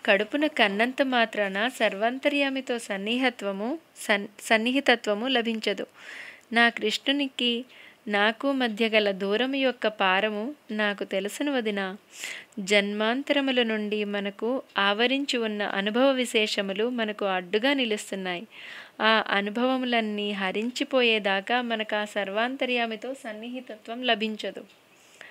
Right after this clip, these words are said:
ఆ అనుభవములన్నిటినీ హరించి నిర్మలత్వం ఏర్పడడానికి కూడా ఆ సర్వాంతర్యామి కృప కావాలి. అది వ్యక్తుల ప్రయత్నము వలన మాత్రమే సాధ్యమయ్యేది కాదు,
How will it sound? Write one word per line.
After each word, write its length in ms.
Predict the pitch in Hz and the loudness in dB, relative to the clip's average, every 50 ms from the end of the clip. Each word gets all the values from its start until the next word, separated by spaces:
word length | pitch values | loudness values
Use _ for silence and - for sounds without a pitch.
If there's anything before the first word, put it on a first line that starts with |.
| - - - - - - - - - | -20 -20 -20 -18 -20 -20 -12 -4 0
ఆ 160 | - 214 214 - - | 2 2 2 2 2
అనుభవములన్నిటినీ 1120 | 214 214 220 233 240 269 277 285 285 277 269 262 247 240 240 240 240 233 233 220 226 220 220 | 2 2 2 2 2 4 6 6 4 4 4 4 4 4 4 2 0 0 0 -2 -2 -2 -2
హరించి 720 | 202 202 196 190 190 214 226 240 240 - - 277 311 349 - - - | -2 0 0 0 0 0 -2 -2 -4 -4 -4 -4 -4 -4 -8 -8 -4
నిర్మలత్వం 760 | 214 214 208 208 226 233 262 269 277 269 - - 269 262 247 | -2 -2 -2 -2 -2 -2 0 0 0 0 -2 -4 -6 -4 -2
ఏర్పడడానికి 840 | 233 214 208 208 214 - 233 233 233 226 233 226 226 220 214 - 214 | 0 0 0 0 0 0 2 2 4 4 4 2 2 0 -4 -6 -8
కూడా 500 | - - 202 202 202 220 247 294 359 381 - - - - - - - - _ - 220 | -6 -4 -4 0 2 2 2 2 0 -4 -8 -16 -20 -18 -18 -18 -20 -14 _ -2 2
ఆ 160 | 226 233 240 | 2 2 2
సర్వాంతర్యామి 960 | 233 - 226 214 208 214 226 240 254 277 277 277 262 247 240 226 220 214 220 | 2 2 2 2 2 2 0 0 0 0 0 0 2 4 4 2 2 0 -4
కృప 360 | 220 - - 220 214 - 285 | -6 -6 -6 -4 -2 0 0
కావాలి. 540 | 285 285 269 240 220 208 202 196 190 190 208 - - - - - - - _ - | 0 2 2 2 2 0 -2 -4 -6 -8 -12 -18 -20 -20 -20 -20 -20 -16 _ 2
అది 280 | - 220 202 214 233 262 | 2 2 4 4 2 2
వ్యక్తుల 600 | 247 240 202 202 208 196 202 - - 285 285 285 | 2 0 2 2 2 2 2 2 2 4 4 4
ప్రయత్నము 680 | 285 - - 311 202 214 226 220 - - 269 254 247 | 2 4 2 2 4 2 0 -2 -2 -4 -4 -2 -2
వలన 300 | 233 220 214 208 208 202 | -2 -2 0 -2 -2 -4
మాత్రమే 640 | 202 196 196 196 196 202 202 - 220 220 220 247 285 | -4 -6 -4 -4 -4 -4 -4 -4 -4 -2 -2 -2 -2
సాధ్యమయ్యేది 840 | 330 - 277 233 220 208 208 214 208 202 202 196 196 190 190 196 180 | -2 0 2 0 0 0 -2 -4 -4 -2 -2 -2 -2 -2 -2 -4 -6
కాదు, 340 | - 190 185 185 180 - | -4 -4 -4 -6 -8 -10